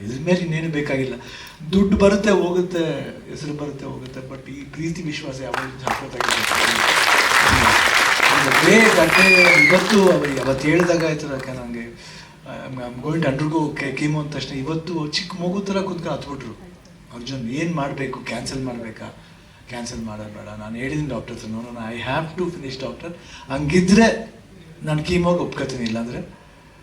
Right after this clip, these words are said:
postpone the chemo." ಅವ್ರು, "ಡಾಕ್ಟರ್, ಇಲ್ಲ, ಕೀಮೋ ಪೋಸ್ಟ್‌ಪೋನ್ ಮಾಡೋದು ಬೇಡ,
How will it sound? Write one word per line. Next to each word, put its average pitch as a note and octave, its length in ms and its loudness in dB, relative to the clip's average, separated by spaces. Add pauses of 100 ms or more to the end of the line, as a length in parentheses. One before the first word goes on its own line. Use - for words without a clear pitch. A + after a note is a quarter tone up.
(140)
postpone C#3+ 360 -6
the G#2 80 -8
chemo." F#2+ 540 -10 (260)
ಅವ್ರು, C3 160 -8
"ಡಾಕ್ಟರ್, A#2+ 240 -6
ಇಲ್ಲ, A#2 160 -6
ಕೀಮೋ A2+ 300 -6
ಪೋಸ್ಟ್‌ಪೋನ್ A2 400 -10
ಮಾಡೋದು G#2+ 240 -8
ಬೇಡ, G#2 220 -14